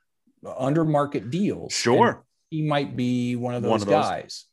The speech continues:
Speaker 1: And if he, let's say he comes and he balls out, that doesn't necessarily mean that next big bag is someplace else.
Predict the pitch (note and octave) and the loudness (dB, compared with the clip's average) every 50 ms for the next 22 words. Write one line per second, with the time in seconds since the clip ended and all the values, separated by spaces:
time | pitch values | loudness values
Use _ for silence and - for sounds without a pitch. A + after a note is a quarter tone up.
0 | _ _ - D3 D#3 C#3+ D3 D3+ D#3 D3+ E3+ A3 A3 F#3+ G#3+ G#3+ G#3+ - G#3 G3 | _ _ -2 0 0 4 4 2 2 2 -2 -4 2 4 4 4 4 2 2 2
1 | F#3+ F#3+ - F#3 F3+ D#3+ F3+ F3 D#3 B2+ D3+ D3+ D#3 D3 C3+ D#3+ F3 E3 C3+ - | 2 2 0 -4 -4 -4 -4 -4 -2 2 4 4 4 4 4 4 4 4 2 0
2 | - _ _ _ _ - - D#3+ D#3 G3 G3+ F#3 F3+ F3+ F3 - - D#3 D#3+ F3 | -4 _ _ _ _ -2 0 0 2 2 0 0 0 -4 -4 -4 -4 -4 -2 -2
3 | D#3+ C#3+ D3 C#3+ D3 D#3+ E3+ E3 D3+ C#3 A#2+ A#2+ C#3+ C3+ C3 B2+ B2 C3 D3+ D3 | 0 0 -2 -2 -4 -4 -6 -6 -6 -4 2 4 4 4 4 2 0 0 0 0
4 | - - B2+ B2+ D3 C#3 A#2 A2+ B2+ B2 C#3+ E3 D#3 C3 A#2 A2+ G#2+ - - B2+ | -2 -4 -2 -2 -2 -2 -2 -2 0 2 2 2 2 0 0 -2 -4 -4 -6 -6
5 | A#2 - - G#2 G2 F#2 - A#2 - - A#2 - - - | -6 -6 -6 -6 -6 -4 -4 -2 -2 -2 -2 -6 -8 -10